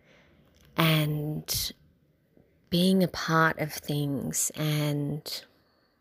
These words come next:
sustainability and paying it forward. And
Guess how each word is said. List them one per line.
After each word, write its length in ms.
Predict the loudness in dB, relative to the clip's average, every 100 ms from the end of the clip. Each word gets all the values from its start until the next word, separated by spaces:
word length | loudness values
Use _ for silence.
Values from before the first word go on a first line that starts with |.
| _ _ _ _ _ _ _
sustainability 1200 | -2 0 2 2 4 4 4 4 2 0 -4 -8 -16 _ _ _ _ _ _ 0
and 340 | 2 2 0
paying 340 | 2 4 6
it 120 | 4 0
forward. 720 | -2 0 2 0 -2 -6 -14 -18 _ _ _ _ _ _ _ _ _ _ _ _ _ _ _ _ _ _ -2
And 460 | 4 6 6 2